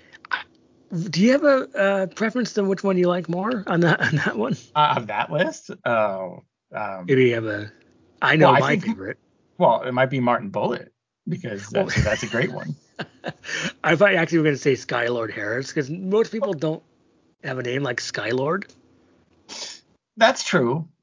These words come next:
Speaker 2: You know, I mean, that was Chad McQueen. He had no sleeves. I do remember all that,
Speaker 1: <laughs>
Speaker 2: as we've talked about many times.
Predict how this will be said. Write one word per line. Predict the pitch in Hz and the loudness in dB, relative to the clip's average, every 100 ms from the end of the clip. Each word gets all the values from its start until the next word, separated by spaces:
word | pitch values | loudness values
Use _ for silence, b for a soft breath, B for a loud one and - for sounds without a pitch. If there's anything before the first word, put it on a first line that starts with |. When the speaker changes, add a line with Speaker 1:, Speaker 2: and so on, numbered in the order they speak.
| _ | _
Speaker 2:
You | 170 123 | 0 2
know, | 110 123 135 - | 2 -2 -4 0
I | |
mean, | 127 120 117 127 131 | 0 0 -2 -6 -2
that | 113 | 0
was | 123 | 0
Chad | 127 131 117 | 2 2 2
McQueen. | 120 - 110 107 110 | -2 -6 -8 -8 -10
He | 104 | -8
had | 104 110 | -6 -6
no | 110 | -8
sleeves. | - 117 101 104 113 | -8 -8 -6 -2 -2
I | |
do | 101 113 | -2 -2
remember | 113 110 113 | -2 0 4
all | 98 | 2
that, | 98 82 87 - _ - - - | 2 -4 -8 -16 _ -10 -10 -14
Speaker 1:
<laughs> | - _ - - | -14 _ -20 -8
Speaker 2:
as | 117 | -6
we've | 117 - | -4 -2
talked | 104 - | -2 -2
about | 104 92 | -4 -4
many | 92 98 | -4 -8
times. | 101 76 90 | -8 -10 -12